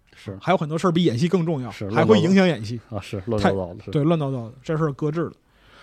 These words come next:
Speaker 2: 所以说他的理想是什么时候实现的呢？
Speaker 1: 嗯。
Speaker 2: 是十二年之后演出《海鸥》的莫斯科艺术剧院。
Speaker 1: 哦，这连上了。
Speaker 2: 这是莫斯科的第一所人民剧院。
Speaker 1: 哦。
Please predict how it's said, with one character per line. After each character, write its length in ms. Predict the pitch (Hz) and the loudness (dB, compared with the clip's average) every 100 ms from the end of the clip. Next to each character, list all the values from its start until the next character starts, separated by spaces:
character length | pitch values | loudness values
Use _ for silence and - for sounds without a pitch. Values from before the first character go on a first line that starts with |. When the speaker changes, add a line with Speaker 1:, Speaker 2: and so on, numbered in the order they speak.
| - - - _ _ _ _ _ _ - | -20 -20 -20 _ _ _ _ _ _ 2
Speaker 2:
所 200 | 214 277 | 6 6
以 60 | |
说 140 | 175 185 | 4 2
他 280 | - 285 | 0 2
的 120 | 285 208 | 6 6
理 180 | 160 | 4
想 240 | 170 160 - _ _ _ _ _ _ | 0 -2 -4 _ _ _ _ _ _
是 240 | - 240 | 0 2
什 200 | 165 - | 2 0
么 160 | 160 262 | 0 2
时 80 | 170 | 4
候 120 | 170 | 4
实 240 | - - | 2 -6
现 260 | 143 214 165 | 2 2 2
的 80 | 131 | -4
呢？ 140 | 107 113 _ _ _ _ _ _ | -10 -16 _ _ _ _ _ _
Speaker 1:
嗯。 500 | 104 98 92 92 104 | -10 -8 -10 -12 -14
Speaker 2:
是 260 | 120 - 190 | -10 2 2
十 340 | - - 160 | 2 0 4
二 200 | 214 220 | 6 8
年 240 | 151 147 147 | 4 0 0
之 100 | 156 | -2
后 180 | 180 - _ _ - - _ - | -4 -8 _ _ -20 -20 _ -2
演 240 | 170 120 | -2 -2
出 220 | - 202 | 0 0
《海 340 | 180 - 156 131 | 0 0 0 2
鸥》 240 | 170 170 | 2 2
的 100 | 165 | 2
莫 240 | 165 180 | 0 0
斯 120 | 139 - | -2 -2
科 160 | 151 | -2
艺 80 | 147 | -2
术 120 | 120 | -4
剧 100 | 117 | -10
院。 100 | 110 - - - | -12 -16 -20 -12
Speaker 1:
哦， 340 | 117 127 123 | -4 0 0
这 80 | 120 | -2
连 300 | 113 104 139 | 0 2 6
上 80 | 208 | 6
了。 80 | 339 | 8
Speaker 2:
这 100 | 220 | 8
是 140 | 233 | 8
莫 220 | 269 240 | 8 8
斯 120 | 190 | 6
科 220 | 190 202 190 | 4 4 4
的 80 | |
第 340 | 180 - 302 311 | 0 -2 -12 0
一 80 | 269 | 2
所 160 | 180 | 2
人 160 | 135 143 | 0 -4
民 200 | 151 147 | -6 -8
剧 100 | 139 | -12
院。 100 | 104 _ _ - | -14 _ _ -18
Speaker 1:
哦。 720 | 95 92 92 90 85 - - | -10 -8 -6 -8 -10 -14 -16